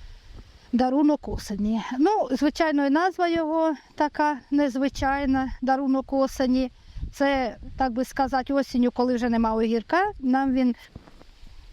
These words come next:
представляється як дарунком. Він має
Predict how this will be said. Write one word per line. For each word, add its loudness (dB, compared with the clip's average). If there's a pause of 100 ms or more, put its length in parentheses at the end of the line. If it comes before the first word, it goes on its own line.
(380)
представляється 0
як 2 (300)
дарунком. -2 (760)
Він 2
має 0